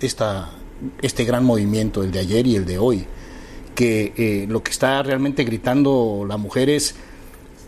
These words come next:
"Ni soy tu propiedad, ni soy un objeto". Y tienes que entenderlo, ¿sí? Básicamente. Y para e-, para poder llegar al punto en que, en que llegaron hoy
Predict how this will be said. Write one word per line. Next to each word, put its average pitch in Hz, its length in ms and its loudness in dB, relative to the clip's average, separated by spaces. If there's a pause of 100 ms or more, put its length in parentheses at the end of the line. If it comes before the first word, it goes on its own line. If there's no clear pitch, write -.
(180)
"Ni 123 200 2
soy 185 200 4
tu 202 160 -2
propiedad, 127 640 0 (400)
ni 113 180 -2
soy 131 380 2
un 123 100 2
objeto". - 600 -6 (840)
Y 120 80 0
tienes - 240 2
que - 80 -2
entenderlo, 113 560 0 (960)
¿sí? 101 260 2
Básicamente. 107 800 -2
Y 135 80 0
para 120 340 -2
e-, 165 120 0
para 123 300 -2
poder 143 260 2
llegar 185 240 2
al 170 100 0
punto 170 400 -2
en 117 80 2
que, 95 260 -8 (300)
en 120 140 -4
que 104 120 -6
llegaron 127 540 2
hoy 127 320 2